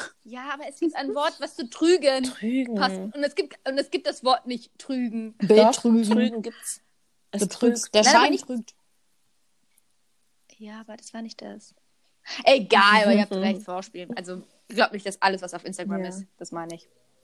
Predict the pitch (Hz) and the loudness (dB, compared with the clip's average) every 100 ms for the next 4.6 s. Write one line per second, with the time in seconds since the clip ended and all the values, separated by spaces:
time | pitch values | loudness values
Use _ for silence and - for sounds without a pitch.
0 | _ 165 165 165 208 202 185 196 196 208 | _ -10 -8 0 4 4 4 -2 -4 -4
1 | 175 226 285 233 190 180 196 _ _ _ | 0 2 4 4 2 -6 -14 _ _ _
2 | _ _ _ _ _ _ - 202 196 185 | _ _ _ _ _ _ 0 2 2 0
3 | 180 175 175 175 170 170 170 170 175 208 | -6 -8 -8 -8 -10 -10 -12 -12 -12 -12
4 | 190 180 175 175 170 | -10 -6 -4 -4 -4